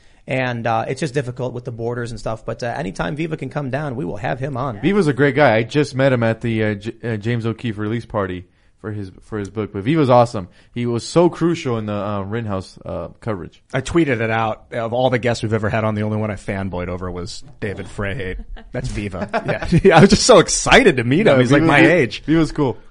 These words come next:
Speaker 1: He's a cool dude. All right. Hayden says, "Josh Yoder with the People's Convoy talked to Ivory Hecker today and said that the convoy will not be going to D C.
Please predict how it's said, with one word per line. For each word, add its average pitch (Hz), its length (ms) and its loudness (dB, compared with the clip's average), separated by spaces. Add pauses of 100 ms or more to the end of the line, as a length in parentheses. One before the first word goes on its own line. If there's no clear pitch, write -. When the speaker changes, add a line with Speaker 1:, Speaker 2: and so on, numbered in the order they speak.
(100)
Speaker 1:
He's 160 140 -4
a - 40 -14
cool 175 140 0
dude. 170 160 2
All 156 100 2
right. 151 180 0
Hayden 208 280 4
says, 143 340 0 (320)
"Josh 160 460 0
Yoder 160 300 2
with 127 120 -4
the 120 60 -12
People's 170 320 -6
Convoy 135 480 -4
talked 143 320 -4
to 147 160 -2
Ivory 139 360 -2
Hecker 196 280 0
today 113 280 -8 (480)
and 165 140 -2
said 196 240 2
that 165 80 -8
the 165 60 -2
convoy 202 420 0
will 160 240 2
not 151 320 -4
be 170 100 -2
going 156 280 0
to 139 80 -6
D 135 100 -4
C. 131 380 -6